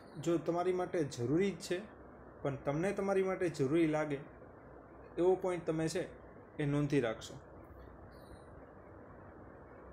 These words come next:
પહેલી વાત એ કે બારમા ધોરણના વિદ્યાર્થીઓને એવું મનમાં હોય છે કે ગુજરાતીમાં સોમાંથી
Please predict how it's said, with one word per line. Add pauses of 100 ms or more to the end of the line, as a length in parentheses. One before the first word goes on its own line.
(100)
પહેલી
વાત
એ (920)
કે
બારમા
ધોરણના
વિદ્યાર્થીઓને (760)
એવું (220)
મનમાં
હોય
છે (760)
કે
ગુજરાતીમાં (300)
સોમાંથી